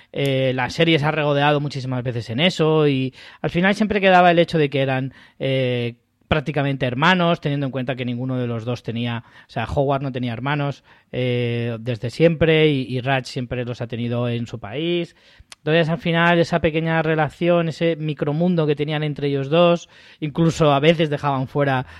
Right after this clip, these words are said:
a, a, a sus parejas y al resto de sus amigos y demás, y solo estaban ellos dos, representa un poco, pues, ese vínculo del que hablabais antes, de tantas otras parejas de la televisión, que ha sido, pues, esa amistad que se convierte en algo más.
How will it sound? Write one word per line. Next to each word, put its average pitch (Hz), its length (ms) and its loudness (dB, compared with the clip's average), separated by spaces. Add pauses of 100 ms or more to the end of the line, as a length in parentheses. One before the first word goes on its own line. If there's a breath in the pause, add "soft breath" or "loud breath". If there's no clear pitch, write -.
(160 loud breath)
a, 120 920 -4
a, - 120 -10
a 123 40 -6
sus 131 160 -6
parejas 143 580 0
y 135 40 -2
al 120 100 -4
resto 135 240 -6
de 123 80 -2
sus 110 160 -12
amigos 139 460 -6
y - 20 -6
demás, 151 420 -2 (560 soft breath)
y 165 120 -2
solo 160 180 2
estaban 151 260 2
ellos 151 220 2
dos, 175 300 2 (180)
representa 147 500 -2
un 180 100 0
poco, 175 280 4
pues, 160 180 0
ese 156 200 0
vínculo 170 420 4
del 143 180 2
que 135 100 -4
hablabais 131 360 -4
antes, 147 360 -4 (280 loud breath)
de 135 140 -4
tantas 156 360 2
otras 160 240 -2
parejas 143 380 -2
de 139 80 0
la 135 100 0
televisión, 135 640 -4 (360 soft breath)
que 147 80 0
ha 135 60 0
sido, 139 340 -2
pues, 123 160 -8
esa 123 160 -8
amistad 135 440 -4
que 135 80 -6
se 127 120 -12
convierte 123 360 -6
en 127 80 -6
algo 104 200 -6
más. 95 360 -14